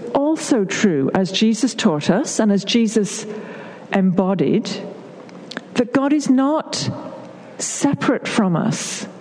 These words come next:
removed in heaven. God is with us always and everywhere. And in the most desperate situation, God is not absent,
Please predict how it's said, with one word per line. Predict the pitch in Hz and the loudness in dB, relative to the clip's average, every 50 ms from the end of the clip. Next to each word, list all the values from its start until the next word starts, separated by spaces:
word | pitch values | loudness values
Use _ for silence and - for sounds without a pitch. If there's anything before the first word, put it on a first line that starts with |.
| - - - - - | -20 -20 -20 -6 2
removed | - 208 220 214 214 226 247 254 262 262 269 262 226 - - | 4 4 6 6 6 6 6 4 4 4 2 2 0 0 0
in | - - 202 196 | 2 2 4 2
heaven. | 190 - 208 202 196 165 156 139 139 180 233 240 - - - - - - - | 4 4 2 2 4 2 2 4 6 4 4 4 0 -6 -8 -8 -8 -6 -2
God | - 254 269 294 294 269 - - | 0 2 2 2 0 0 0 2
is | 294 294 285 240 - | 2 2 2 2 4
with | 226 214 262 277 - | 4 4 4 2 2
us | 269 180 139 139 - - - - - | 2 0 0 -2 -4 -6 -8 -2 0
always | - 220 233 247 254 240 214 175 147 143 139 135 135 - - - - - - - - - - - - - | 2 2 2 2 4 2 2 2 2 2 2 0 0 -2 -4 -8 -8 -10 -10 -12 -14 -16 -16 -18 -12 -4
and | - 208 190 185 - 190 | 0 0 2 2 2 2
everywhere. | 208 214 196 - 214 202 180 165 147 139 135 - - - 147 - - - - - - - - - - - - - - - - - - - - - - - - - | 0 0 4 4 4 4 4 2 2 2 2 2 2 2 0 0 -4 -10 -12 -14 -14 -16 -16 -16 -16 -16 -14 -14 -12 -12 -10 -10 -12 -12 -14 -14 -16 -16 -10 -2
And | - 233 233 233 233 220 | 0 2 4 4 4 2
in | 220 - 254 247 247 | 2 2 2 2 4
the | 247 | 4
most | 240 240 240 226 - - | 4 4 4 2 0 0
desperate | 240 247 247 247 - - - - 240 - | 0 2 2 2 -2 -2 0 0 0 0
situation, | - - 220 - - - 220 196 170 151 151 147 - - 175 156 - - 151 165 156 151 - - - - - - - - - - - - | 2 0 0 0 4 2 4 4 4 2 0 0 2 2 2 4 4 2 2 0 -2 -6 -12 -12 -14 -16 -16 -18 -18 -18 -18 -10 -2 0
God | - 214 220 226 226 220 233 233 226 | 2 2 2 2 2 0 0 0 2
is | 220 220 214 214 208 - | 2 2 2 2 4 4
not | 202 202 208 208 220 - - - - | 4 4 6 4 2 0 -2 -4 0
absent, | - 190 196 202 190 - - - 208 170 143 113 - - - - - - | 0 2 2 2 0 -2 0 0 2 2 2 0 0 -2 -4 -4 -6 -6